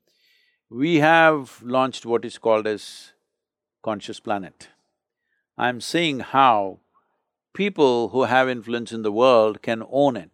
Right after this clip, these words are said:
and take it on, because the idea is just this. One, there is something about human consciousness.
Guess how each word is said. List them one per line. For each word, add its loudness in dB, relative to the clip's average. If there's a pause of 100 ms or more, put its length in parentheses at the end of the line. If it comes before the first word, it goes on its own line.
(120)
and -16
take -4
it -4
on, 0 (340)
because -4
the 4
idea 2
is -2
just -12
this. -14 (500)
One, 2
there 4
is -4
something -6
about -2
human -12
consciousness. -12